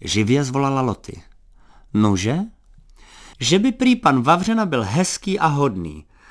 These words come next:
že kdyby nebyl tak štolc, so könnte man ihn ausstehen." "O, to je závist a Eifersucht." A matinka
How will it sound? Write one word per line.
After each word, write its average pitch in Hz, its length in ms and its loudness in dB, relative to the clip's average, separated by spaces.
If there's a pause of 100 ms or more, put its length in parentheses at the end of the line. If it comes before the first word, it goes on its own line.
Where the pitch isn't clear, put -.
(200)
že 110 160 2
kdyby 175 300 4
nebyl 185 260 2
tak 190 200 -6
štolc, - 760 -4 (360)
so 107 280 0
könnte 240 400 0
man 190 300 2 (120)
ihn 170 280 -2
ausstehen." 90 920 -2 (800)
"O, 120 260 2
to 113 180 -6
je 87 220 -4
závist 147 880 2 (100)
a 117 400 2
Eifersucht." 110 920 -2 (1000)
A 78 100 -6
matinka 139 800 -6